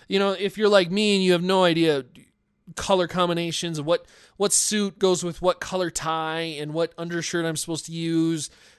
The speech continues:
and, and I, I, I don't know any of that. That's why I go to these guys at bespoke edge dot com. Love the great stuff that they have. Of course, be sure to check 'em out. Men's custom clothier, great, great stuff over there.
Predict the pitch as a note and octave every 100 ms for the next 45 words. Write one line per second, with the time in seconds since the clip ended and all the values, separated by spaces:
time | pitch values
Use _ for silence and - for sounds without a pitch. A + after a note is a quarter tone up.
0 | A#2 D3 C#3+ D3 D3 C#3 G2+ C3 D#3 E3
1 | D#3+ D#3 G#3 F3 G#3 A#3 G#3+ E3 F#3 G3
2 | F#3 F3 F3+ E3+ D3 C3+ F#2+ F2 D#3+ F#3+
3 | E3+ E3+ E3 F#3 E3+ E3 D3 D#3 C#3 C3+
4 | C3 E3 D#3 E3 D#3 D3+ C3+ D3+ C3+ -
5 | D#3 D#3 D3 - - - D#3+ E3+ E3 D3+
6 | D#3+ D3+ E3 D3+ C#3+ C#3+ D3 C#3+ D3 C#3
7 | C3+ B2 - C3 - - _ D#3+ E3+ D#3
8 | C3+ F3 D3+ C#3+ C#3 C3+ D3+ F3+ F3+ -
9 | F3+ - D#3 - E3 D#3+ D3+ D3+ C3 C#3+
10 | D3+ D3+ C#3+ - C#3+ - B2 A#2 A#2